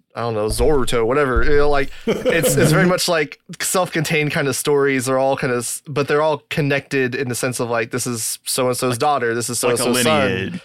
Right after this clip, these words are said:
Speaker 3: Yeah.
Speaker 1: Yeah.
Speaker 2: Gotcha.
Speaker 1: Um, so he, he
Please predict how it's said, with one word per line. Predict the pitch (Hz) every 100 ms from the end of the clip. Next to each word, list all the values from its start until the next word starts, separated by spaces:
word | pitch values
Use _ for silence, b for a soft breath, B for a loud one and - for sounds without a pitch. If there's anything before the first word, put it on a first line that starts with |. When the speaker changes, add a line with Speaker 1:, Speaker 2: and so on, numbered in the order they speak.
| -
Speaker 3:
Yeah. | 117
Speaker 1:
Yeah. | 151 139 120 107 110 b b b b
Speaker 2:
Gotcha. | 101 95 131
Speaker 1:
Um, | 131 123 113 107 - _ _ _ -
so | - 147 139 - -
he, | 151 160 143
he | 175 160 165 160 -